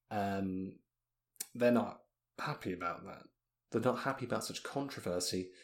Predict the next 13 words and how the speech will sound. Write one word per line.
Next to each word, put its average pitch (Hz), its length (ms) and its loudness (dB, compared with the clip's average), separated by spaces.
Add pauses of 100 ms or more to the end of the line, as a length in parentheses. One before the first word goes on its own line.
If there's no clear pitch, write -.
(100)
in 123 100 0
such - 360 2 (460)
a 139 60 4
noble 120 500 2
sport. - 540 -2 (680)
And 101 180 2
what 117 200 4
do - 80 0
they 107 160 4
do? 143 280 4 (720)
They 113 320 6
ban 135 460 6
him 110 460 4